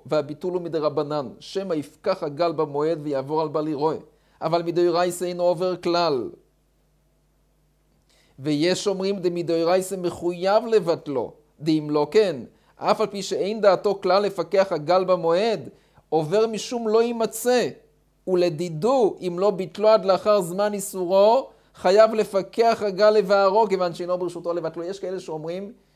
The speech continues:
שחמץ שמוסתר תחת הריסות הגל, עוברים על כך משום לא ימוצא, ולכן צריך לבטל אותו.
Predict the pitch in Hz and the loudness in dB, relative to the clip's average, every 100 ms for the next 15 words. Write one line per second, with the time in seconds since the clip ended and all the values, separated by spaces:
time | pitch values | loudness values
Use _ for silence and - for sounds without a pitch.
0 | _ - - 226 226 143 - _ _ _ | _ -20 -4 -2 0 -2 -6 _ _ _
1 | - - 180 214 240 - - 185 - 185 | -8 -4 -2 0 -2 -2 -12 -16 -10 -10
2 | 175 180 175 - - 214 214 170 131 113 | -8 -10 -10 -16 0 2 4 2 -2 -6
3 | - 202 202 190 160 156 - 208 196 175 | -2 -2 -2 -4 -4 -6 -8 -6 -6 -8
4 | 143 139 165 165 170 196 269 - _ _ | -10 -2 2 2 2 0 -2 -10 _ _
5 | _ _ _ _ _ _ _ _ _ _ | _ _ _ _ _ _ _ _ _ _
6 | - 147 135 151 202 208 196 190 156 - | -8 -8 -6 -6 -4 -4 -6 -8 -10 -10
7 | 185 165 160 143 143 - 123 131 170 175 | -6 -4 -4 -4 -4 -4 -8 -8 -8 -8
8 | 165 143 147 170 156 107 87 | -10 -10 -8 -8 -6 -10 -14